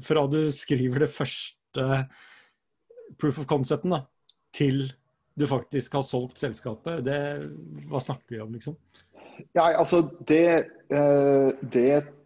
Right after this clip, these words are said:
Speaker 2: har jo i mitt tilfelle tatt veldig lang tid, og, og det, eh,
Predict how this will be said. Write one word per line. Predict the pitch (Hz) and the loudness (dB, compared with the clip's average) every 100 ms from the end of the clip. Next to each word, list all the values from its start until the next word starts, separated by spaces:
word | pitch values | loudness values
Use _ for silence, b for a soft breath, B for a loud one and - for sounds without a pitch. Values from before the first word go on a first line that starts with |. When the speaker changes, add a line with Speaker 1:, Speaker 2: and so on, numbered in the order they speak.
| - | -4
Speaker 2:
har | 107 117 131 | -2 2 4
jo | 151 151 | 4 2
i | 156 | 0
mitt | 123 - | -2 -4
tilfelle | 135 117 - 131 | -6 -4 -2 -4
tatt | - 104 - | -4 -10 -4
veldig | 113 110 113 | -4 -2 -2
lang | 117 120 | -4 -6
tid, | - 165 208 - | -10 -6 -4 0
og, | 127 131 131 131 - | 2 4 4 2 -2
og | 143 131 | -4 0
det, | 139 147 147 147 143 139 135 _ | 2 2 0 0 0 -2 -4 _
eh, | - 131 127 127 123 120 | -4 -2 -2 0 -2 -2